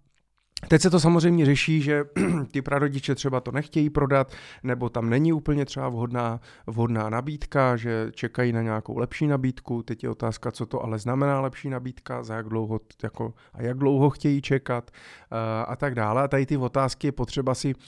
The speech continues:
jako otevřít a přijde mně to ale vlastně hrozně smutný, že teda ti prarodiče sedí na takovým obrovským majetku,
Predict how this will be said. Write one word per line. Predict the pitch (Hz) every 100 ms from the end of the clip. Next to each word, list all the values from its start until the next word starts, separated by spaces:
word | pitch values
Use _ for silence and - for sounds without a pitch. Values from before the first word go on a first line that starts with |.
| - -
jako | 120 - 123
otevřít | 117 117 110 117 131
a | 131
přijde | 120 - 143
mně | 156 160
to | 160
ale | 160 160 160 - - - -
vlastně | 131 127 156
hrozně | 139 143 160
smutný, | 151 135 127 - 117 107 120 131 - - - - _ _ -
že | - 131 131 127 127 _ _ _ _ -
teda | 139 135
ti | 139 135
prarodiče | - 135 135 135 135 151
sedí | - 135 127 139
na | 131
takovým | 139 - 139 143
obrovským | 127 127 127 - 151
majetku, | 127 113 - - 110 110